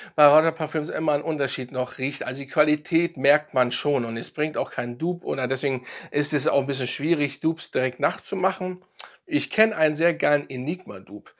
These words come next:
Ist aber, äh, jetzt nicht groß von einem großen. Den hat mal einer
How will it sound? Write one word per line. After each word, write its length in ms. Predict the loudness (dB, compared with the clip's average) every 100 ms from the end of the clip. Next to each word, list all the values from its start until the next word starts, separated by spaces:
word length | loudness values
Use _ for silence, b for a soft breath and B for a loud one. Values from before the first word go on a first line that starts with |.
| B B B
Ist 200 | -4 -2
aber, 420 | 0 4 4 4 0
äh, 180 | -4 -2
jetzt 260 | -4 -4
nicht 280 | -6 -6 -10
groß 340 | -10 -8 -8
von 160 | -4 -2
einem 160 | -2 -6
großen. 460 | -4 -4 -4 -8
Den 160 | -4 -4
hat 160 | -4
mal 160 | -4 -4
einer 520 | -4 -4 -4 -4 -6